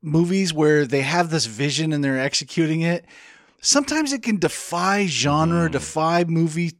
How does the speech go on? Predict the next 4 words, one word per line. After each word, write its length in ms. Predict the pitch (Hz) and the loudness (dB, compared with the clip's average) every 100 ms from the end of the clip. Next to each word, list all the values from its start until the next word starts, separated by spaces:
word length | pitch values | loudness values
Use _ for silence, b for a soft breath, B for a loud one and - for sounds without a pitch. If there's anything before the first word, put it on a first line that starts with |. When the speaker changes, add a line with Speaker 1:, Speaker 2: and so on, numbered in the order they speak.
| - | -4
Speaker 1:
s-, 140 | - _ _ _ _ _ _ _ | -4 _ _ _ _ _ _ _
traditional 460 | - 165 175 170 180 | -6 -2 2 2 2
movie 220 | 175 160 | 2 0
storytelling. 560 | - 170 165 160 156 | 0 0 0 0 -2